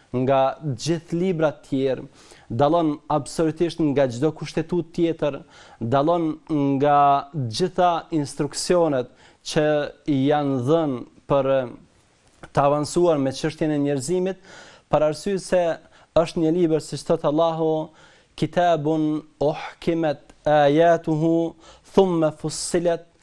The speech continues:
min ladun hakimin khabir." Është një libër,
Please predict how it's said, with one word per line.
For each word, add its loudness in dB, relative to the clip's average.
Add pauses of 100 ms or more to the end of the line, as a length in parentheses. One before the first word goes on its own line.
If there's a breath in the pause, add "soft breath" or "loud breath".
(280 soft breath)
min 0 (120)
ladun 0
hakimin 0
khabir." -2 (760 soft breath)
Është 0 (320)
një 0
libër, -4